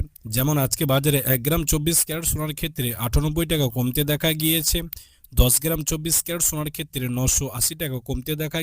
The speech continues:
গিয়েছে এবং একশো গ্রাম চব্বিশ ক্যারেট সোনার ক্ষেত্রে ন হাজার আটশো টাকা কমতে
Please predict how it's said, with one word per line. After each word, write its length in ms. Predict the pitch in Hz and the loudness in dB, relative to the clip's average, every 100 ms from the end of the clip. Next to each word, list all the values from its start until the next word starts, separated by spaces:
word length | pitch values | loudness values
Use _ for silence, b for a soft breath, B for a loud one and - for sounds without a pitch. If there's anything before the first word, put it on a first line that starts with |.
| 160 | -2
গিয়েছে 360 | 165 165 - 175 - b b b | 0 0 0 -2 -6 b b b
এবং 220 | 143 156 123 117 | 2 4 4 2
একশো 180 | 117 156 | 2 0
গ্রাম 180 | 165 151 131 | 0 -2 0
চব্বিশ 280 | 131 139 147 - | 0 0 -2 0
ক্যারেট 200 | 170 - | -2 0
সোনার 200 | 156 160 156 | 0 -4 -4
ক্ষেত্রে 300 | 160 147 131 127 | -4 -2 -2 0
ন 20 | 139 151 | 2 2
হাজার 220 | 160 135 - 123 | 2 0 0 0
আটশো 220 | - 180 165 | 2 0 -2
টাকা 160 | 139 135 | -4 -4
কমতে 240 | 123 120 | -6 -4